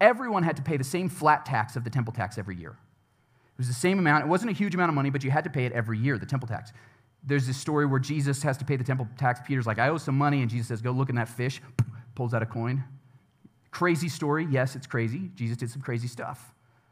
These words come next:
'cause he's all, uh, God, okay? Did some amazing miracles, but you had to pay the temple tax. It's the same amount for every person.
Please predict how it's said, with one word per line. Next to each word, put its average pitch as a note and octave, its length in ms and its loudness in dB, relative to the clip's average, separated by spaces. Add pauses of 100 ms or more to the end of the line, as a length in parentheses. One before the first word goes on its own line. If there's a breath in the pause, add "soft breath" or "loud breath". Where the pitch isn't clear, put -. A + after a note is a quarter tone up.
(440)
'cause F#2+ 120 -16
he's G2 240 -10
all, D#2 300 -8
uh, D#2 200 -12
God, F#2+ 300 -6 (120)
okay? A2 220 -4 (840 loud breath)
Did E3+ 180 -2
some G3+ 180 0
amazing F3 400 4
miracles, G#3+ 340 2
but G3+ 220 0
you G#3+ 100 4
had A#3 140 6
to C4+ 60 -4
pay C#4 80 0
the A3 80 -2
temple G3 220 0
tax. C#3 220 2
It's C#3 140 -6
the D3 60 -10
same C#4+ 200 -2
amount F3+ 240 4
for C#3+ 180 -2
every F3 220 2
person. C3+ 420 -2